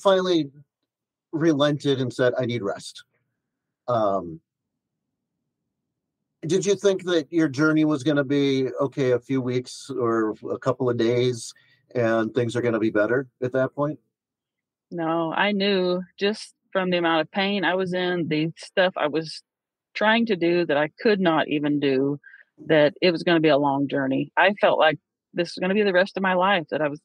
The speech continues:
Speaker 2: gonna have to spend the rest of my life laying flat in this bed. And
Speaker 1: And
Speaker 2: that's why I
Speaker 1: when
Speaker 2: went into that deep place.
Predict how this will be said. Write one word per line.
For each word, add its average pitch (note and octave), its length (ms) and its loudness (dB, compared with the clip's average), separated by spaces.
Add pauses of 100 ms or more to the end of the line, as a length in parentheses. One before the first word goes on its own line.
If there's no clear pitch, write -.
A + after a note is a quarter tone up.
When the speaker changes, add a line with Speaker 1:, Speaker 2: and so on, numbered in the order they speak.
Speaker 2:
gonna E3+ 260 0
have D#3+ 180 2
to - 80 -20
spend E3+ 300 -2
the D#3+ 80 -2
rest D3 240 -2
of E3+ 40 -4
my E3+ 100 0
life D#3+ 340 0
laying D3 280 -2
flat D3 240 0
in D#3 100 -2
this D#3 200 -4
bed. C3+ 360 -2 (680)
And D#3 60 -4
Speaker 1:
And D#3 60 0
Speaker 2:
that's D#3 200 2
why F3 120 4
I - 20 4
Speaker 1:
when E3+ 80 2
Speaker 2:
went E3+ 140 6
into D#3+ 260 0
that - 180 0
deep E3 240 -2
place. C3+ 600 -2